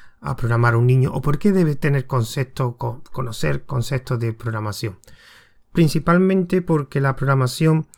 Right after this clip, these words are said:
tiene una serie de particulares. O sea, cuando estás, digamos, desarrollando un código, antes has tenido que hacer un previo análisis a un problema que ese código va a dar una solución, va a implementar una solución. Con lo cual es bueno para los niños que tengan ese, ese analítica, ese pensamiento analítico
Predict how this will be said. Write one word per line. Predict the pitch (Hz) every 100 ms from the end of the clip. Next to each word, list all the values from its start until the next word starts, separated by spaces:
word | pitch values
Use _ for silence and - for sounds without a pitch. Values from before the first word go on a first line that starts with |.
| - -
tiene | 160
una | 170 165
serie | - 156
de | 147
particulares. | 143 135 127 127 113 104
O |
sea, | - 135
cuando | 127 113
estás, | 98 - 160 -
digamos, | 160 147 147
desarrollando | 135 139 127 127 131 131
un | 123
código, | 143 131 123 131 - - -
antes | 143 143 160
has | -
tenido | 135 131
que | -
hacer | - 143
un | 131 117
previo | 147 135 135
análisis | 131 135 120 - 127
a | -
un | 117 127 123
problema | 131 127 123 117 117 - _ -
que | 135 131 -
ese | 123 131
código | 131 123 123 113
va |
a | 110
dar | 113 117
una | 110 101
solución, | 117 101 123 107
va | 104
a | 104
implementar | 107 110 104 104 104
una |
solución. | 98 117 104 123 107 - - -
Con | - 131
lo | 117 110
cual | 143 151
es | 143
bueno | 143 147 131
para | 127
los | 123
niños | 120 123 123
que | 123
tengan | 120 120 120
ese, | 120 - 127 - - - - _ _
ese | 143 - 143
analítica, | 131 127 120 165 - 139
ese | 151 139
pensamiento | 143 131 135 143 135
analítico | 127 127 143 - 127